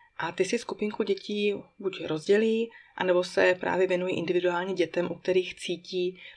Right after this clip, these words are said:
že potřebují s nějakou činností pomoct. Že třeba, a, v té skupince, druhou menší skupinku si vezmou třeba na chodbu nebo do jiné učebny a takhle se jim individuálně věnují. Potom pomáhají třeba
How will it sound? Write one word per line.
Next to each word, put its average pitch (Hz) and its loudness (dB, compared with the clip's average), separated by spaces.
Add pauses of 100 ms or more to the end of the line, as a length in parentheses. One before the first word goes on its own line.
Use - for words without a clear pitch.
(140)
že 175 0
potřebují 180 -2
s 180 -2
nějakou 170 -4
činností 175 -4
pomoct. 151 -2 (440)
Že - -10
třeba, 170 0
a, 160 -8
v 156 -20
té 170 0
skupince, 170 -2 (180)
druhou 170 0
menší 160 -2
skupinku - -6
si 165 -4
vezmou 160 -6
třeba 139 -4
na 147 -4
chodbu 190 4 (260)
nebo 151 0
do 156 4
jiné 190 2
učebny 180 0 (440)
a 160 -2
takhle 160 -2
se - -2
jim 180 0
individuálně 165 -2
věnují. 151 -2 (1200)
Potom 202 2
pomáhají 180 0
třeba 170 -4